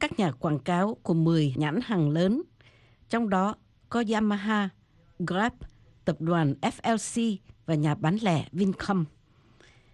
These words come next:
Truyền thông nhà nước trước đó tường thuật rằng Việt Nam đã gửi lời cảnh cáo tới các tập đoàn khác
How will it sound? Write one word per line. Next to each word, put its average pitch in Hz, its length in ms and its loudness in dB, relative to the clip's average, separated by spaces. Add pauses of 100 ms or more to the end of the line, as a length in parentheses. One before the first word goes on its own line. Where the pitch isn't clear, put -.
(240)
Truyền 202 180 2
thông 285 220 2
nhà 180 120 0
nước 208 340 0 (160)
trước - 200 -2
đó 202 240 0
tường 196 220 0
thuật 160 200 -2
rằng 156 340 0 (460)
Việt 165 220 0
Nam 233 320 2 (220)
đã 175 100 0
gửi 175 260 2
lời 151 260 2
cảnh 143 200 0
cáo 185 360 0
tới 254 200 -6
các 262 200 -4
tập - 160 -4
đoàn 147 240 0
khác 233 320 -6